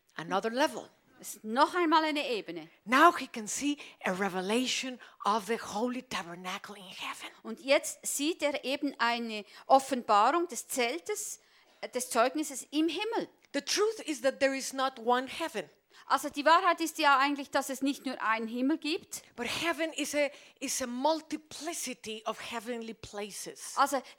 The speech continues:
Speaker 2: der Himmel ist eine Vervielfachheit von himmlischen Orten.
Speaker 1: That's, that's why, why, why the apostle says we are seated with Christ in heavenly places.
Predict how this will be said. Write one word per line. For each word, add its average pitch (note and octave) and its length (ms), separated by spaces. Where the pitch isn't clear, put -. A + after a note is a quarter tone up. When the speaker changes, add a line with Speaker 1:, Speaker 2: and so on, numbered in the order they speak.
Speaker 2:
der C4 160
Himmel E4 420
ist - 140
eine C#4+ 240
Vervielfachheit F#4 1500
von C#4+ 200
himmlischen D#4 960
Orten. - 600
Speaker 1:
That's, D4 280
that's D4 220
why, C#4 180
why, A3+ 220
why G#3 200
the G#3 80
apostle B3+ 360
says B3 240
we B3 140
are A#3 80
seated C#4+ 420
with A#3+ 180
Christ G#3+ 460
in A#3 140
heavenly C4+ 840
places. - 880